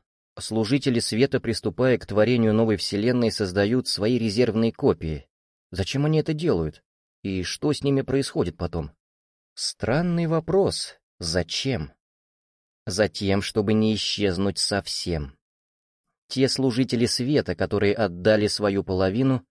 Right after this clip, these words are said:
в следующем акте творения участвовать уже не могут.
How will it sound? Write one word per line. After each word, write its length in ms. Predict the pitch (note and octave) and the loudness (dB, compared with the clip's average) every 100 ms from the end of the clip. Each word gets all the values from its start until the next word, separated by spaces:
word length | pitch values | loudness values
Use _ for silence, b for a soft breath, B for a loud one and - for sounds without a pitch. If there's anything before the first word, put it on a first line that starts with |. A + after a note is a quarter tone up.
| _ _ _ - | _ _ _ -8
в 60 | |
следующем 840 | - B2 C3 C#3 C#3+ C3 - C3 C3 | -4 -2 -2 -2 -2 -4 -2 -2 -2
акте 360 | C3+ - - | -4 -4 -6
творения 720 | B2 G2+ A2+ A2 A#2 A#2+ A#2+ - | -8 -2 -2 0 0 0 -2 -2
участвовать 840 | A#2+ - A2+ G#2+ - A2+ G#2+ - | -4 -2 -2 -2 -4 -2 -2 -4
уже 320 | B2 G#2 F#2+ F#2 | -4 -2 0 0
не 140 | F#2+ | -2
могут. 500 | G2+ A#2 D2+ D#2 | -2 -4 -8 -10